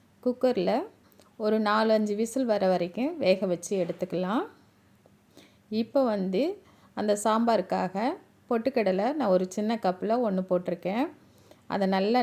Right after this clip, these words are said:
நைஸா அரைச்சு எடுத்துக்கலாம், தண்ணி சேர்க்காம. இப்போ அதை தண்ணி ஊத்தி கலந்து வச்சுக்கலாம். தேவையான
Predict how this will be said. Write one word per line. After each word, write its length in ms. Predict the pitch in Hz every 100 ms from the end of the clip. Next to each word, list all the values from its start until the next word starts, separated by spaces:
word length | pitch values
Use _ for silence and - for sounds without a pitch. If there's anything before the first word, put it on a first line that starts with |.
| 208
நைஸா 340 | 208 226 233 220
அரைச்சு 260 | 185 185 190
எடுத்துக்கலாம், 640 | 175 180 180 175 175 214 294 - -
தண்ணி 220 | 202 202 208
சேர்க்காம. 580 | 175 180 180 175 185 269 - _ _ _ _ _ _ _ _ _ _ _ _ _ _ _ 247 220
இப்போ 180 | 220 254 349 277
அதை 140 | 214 -
தண்ணி 220 | 202 220 208
ஊத்தி 180 | 196 226 190
கலந்து 340 | 190 208 190
வச்சுக்கலாம். 560 | 175 190 180 170 202 285 - _ _ _ _ _ _ _ _ _ _ _ _ _ _ _ _ _ _ _ _ _ _ _ _ _ _ - - - - - _ _ _ _ _ _ _ - _ _ _ -
தேவையான 400 | 196 208 208 208